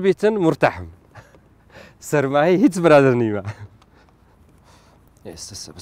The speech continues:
سەبر دێتن. ئەوەش پلەی گەرمەکەی فاستەکەین، وچی گۆتم، بە هیچ نەوعەکی نابی زیاتر لە چل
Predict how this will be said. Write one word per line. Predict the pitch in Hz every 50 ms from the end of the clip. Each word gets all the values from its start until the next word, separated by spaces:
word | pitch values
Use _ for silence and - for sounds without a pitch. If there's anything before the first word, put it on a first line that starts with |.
| -
سەبر | - 78 - - _
دێتن. | - 90 _ - - _ - _ - - - - _ _ _ _ _ _ _ _ _ _ _ _ _ _ _ _ _ _ _ _ _ _ _ _ _ _ _ _ _ _ _ _ _ -
ئەوەش | - - 117 151 147 - - - - - _ _ _ _ _ _ _ _ _ _ _ _ _ _ _ _ _ _ _ _ _ _
پلەی | _ 113 107 95
گەرمەکەی | 104 107 101 107 110 101 - 131 143 143 - _ _ _ - - -
فاستەکەین، | - 113 107 101 - - - 101 - - 131 156 151 - _ 117
وچی | 110 110 - - 117 101
گۆتم، | 113 113 - 139 135 113
بە | 110 104 117
هیچ | 147 156 - - - 139
نەوعەکی | 131 127 117 123 - - - 147 160 - - _ _ _ _ _ _ _ _ _ _ _ _ - 110 110
نابی | 120 131 139 147 143 147 160 170 160 - _ _ _ - 104 95 92
زیاتر | 101 113 117 113 - _ - 147 143 156 - _ _ 104
لە | 113 110 -
چل | - - 117